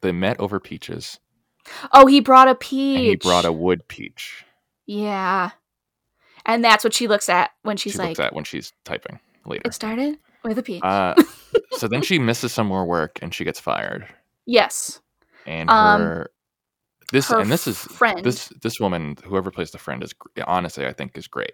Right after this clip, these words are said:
Speaker 1: She's a really,
Speaker 2: Yes.
Speaker 1: whoever, honestly, as, like, as an actor, she's so
Speaker 2: There's a
Speaker 1: good.
Speaker 2: lot of, like, unknown actors in this who are really good.
Speaker 1: I'm sure they're all, they've all been on S V U or something too. But
Speaker 2: Right, yeah. <laughs> They,
Speaker 1: she
Speaker 2: they're, they're on the S V U circuit
Speaker 1: Right.
Speaker 2: for sure.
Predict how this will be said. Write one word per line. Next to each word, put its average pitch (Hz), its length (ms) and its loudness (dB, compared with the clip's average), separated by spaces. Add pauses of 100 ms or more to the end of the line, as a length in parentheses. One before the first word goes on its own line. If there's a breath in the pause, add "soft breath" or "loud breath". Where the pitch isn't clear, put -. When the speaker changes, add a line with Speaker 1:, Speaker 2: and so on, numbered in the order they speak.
(180)
Speaker 1:
She's 90 300 -8
a 175 60 2
really, 85 240 2
Speaker 2:
Yes. 71 180 -8
Speaker 1:
whoever, 107 420 0 (280)
honestly, 104 380 0
as, 78 200 -4
like, - 200 -8
as 92 200 0
an 69 80 -8
actor, 107 460 -6 (140)
she's - 260 -8
so - 180 -2
Speaker 2:
There's 392 160 4
a 523 120 4
Speaker 1:
good. - 140 0
Speaker 2:
lot 262 280 6
of, 381 240 -2
like, 285 340 0 (300)
unknown 240 560 4
actors 247 560 -2
in 277 120 2
this 302 280 0 (380)
who 285 220 4
are 262 120 8
really 226 520 0
good. 156 420 -4
Speaker 1:
I'm 117 80 0
sure 123 240 2
they're 98 160 2
all, 82 480 -2
they've 85 180 -10
all 78 140 0
been 69 140 -4
on 65 180 -10
S 71 160 -12
V 60 200 -14
U 53 80 -10
or - 140 -14
something - 360 -16
too. - 200 -14
But 240 140 6
Speaker 2:
Right, 381 180 2
yeah. 170 280 2
<laughs> - 40 -2
They, 370 460 8
Speaker 1:
she 277 140 2
Speaker 2:
they're, 359 400 12
they're 381 160 10
on 349 160 12
the 285 120 8
S 240 200 8
V 240 80 -2 (100)
U 208 80 2
circuit 208 320 2
Speaker 1:
Right. - 100 4
Speaker 2:
for 202 60 0
sure. - 260 -4